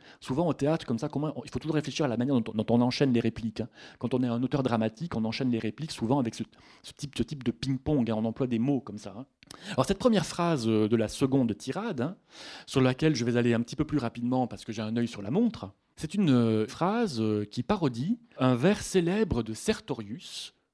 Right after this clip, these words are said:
de Corneille, hein. Donc la note de l'édition de Bénédicte Louvat, hein, dont je me sers là, euh, à la page, euh, quatre-vingt-dix-huit, indique bien, hein, que c'est une parodie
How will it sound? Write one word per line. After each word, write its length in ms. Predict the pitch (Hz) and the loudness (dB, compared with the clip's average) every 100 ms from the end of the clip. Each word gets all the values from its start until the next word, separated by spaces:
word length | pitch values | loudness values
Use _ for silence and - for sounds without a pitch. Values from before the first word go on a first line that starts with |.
| _ - | _ -10
de 60 | 120 | -6
Corneille, 640 | - 156 135 110 90 90 | 0 0 0 -2 -4 -12
hein. 80 | 127 - - - - | -14 -16 -20 -20 -10
Donc 140 | 120 | 6
la 100 | 127 | 8
note 400 | 127 165 170 - | 10 10 10 6
de 160 | 120 120 | 2 4
l'édition 420 | 127 127 139 143 | 4 2 2 4
de 80 | 123 | 6
Bénédicte 500 | 120 127 120 123 - | 6 6 4 0 0
Louvat, 600 | 110 113 131 180 220 113 | 2 2 2 2 2 2
hein, 160 | 151 175 - - | 0 0 -10 -4
dont 140 | 113 | 0
je 100 | 110 | 0
me 100 | 107 | 0
sers 380 | 110 - 233 196 | 0 0 0 2
là, 240 | 120 170 175 - - - - | 2 2 -2 -12 -18 -10 -2
euh, 60 | 120 | 0
à 80 | 117 | 2
la 140 | 117 | 0
page, 440 | 117 135 131 117 101 | 0 0 2 2 2
euh, 760 | 107 101 101 98 98 101 101 101 | 2 2 2 0 -2 -4 -6 -4
quatre-vingt-dix-huit, 800 | 131 127 113 110 110 123 220 - | -4 -2 -2 -2 -4 -4 -4 -2
indique 340 | 170 160 135 127 | -2 -2 -4 -2
bien, 340 | 131 202 196 | 0 2 0
hein, 180 | 117 165 - - - - - | -2 -4 -8 -18 -20 -20 -2
que 360 | 151 160 135 - | 2 6 4 2
c'est 340 | - 127 120 | -4 -4 -2
une 240 | 127 113 107 | 0 0 4
parodie 800 | 160 151 127 117 160 214 202 | 4 6 6 4 2 2 2